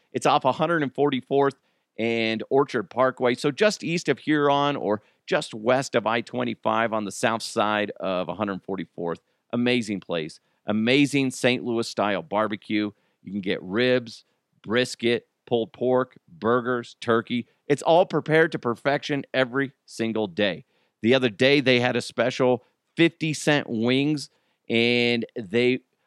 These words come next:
I, I thought they were gonna be, like, little bitty wings, like the stuff you get at the other places, right? And these are their normal wings. They, oh my God.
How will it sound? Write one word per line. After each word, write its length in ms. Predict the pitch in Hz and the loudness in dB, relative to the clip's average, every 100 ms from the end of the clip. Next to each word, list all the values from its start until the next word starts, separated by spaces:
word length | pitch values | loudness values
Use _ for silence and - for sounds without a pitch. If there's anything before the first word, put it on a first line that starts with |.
| _ | _
I, 160 | 123 185 - | -2 -2 0
I 140 | 160 226 | 0 2
thought 240 | 233 208 | 2 2
they 140 | 196 185 | 4 4
were 100 | 170 | 4
gonna 180 | 165 | 2
be, 120 | 151 151 | 2 4
like, 240 | 139 120 | 4 2
little 240 | 131 156 | 2 0
bitty 400 | 110 90 127 127 | 0 -2 -2 -2
wings, 480 | 104 92 78 58 - | -4 -6 -10 -14 -6
like 180 | 104 98 | -4 -4
the 60 | - | -4
stuff 280 | - 143 | 0 0
you 120 | 127 117 | 2 2
get 140 | 127 | 4
at 200 | 113 - | 2 0
the 140 | 98 | 0
other 160 | 107 98 | 0 0
places, 500 | - 85 - - - | -4 -6 -6 -16 -8
right? 320 | 98 110 127 _ _ _ _ - | 0 0 0 _ _ _ _ -2
And 460 | 123 127 123 117 95 | 2 4 2 0 2
these 240 | 135 180 | 2 4
are 140 | 190 160 | 4 4
their 160 | 160 | 4
normal 500 | 139 139 147 139 113 | 4 4 4 2 2
wings. 400 | 107 113 - - _ _ _ - | 0 -2 -6 -18 _ _ _ -6
They, 500 | 107 135 143 156 - _ _ _ _ _ _ _ | 2 4 6 2 -2 _ _ _ _ _ _ _
oh 200 | - 139 160 | -2 2 4
my 240 | 151 139 | 4 4
God. 500 | 131 143 87 135 | 4 2 2 -6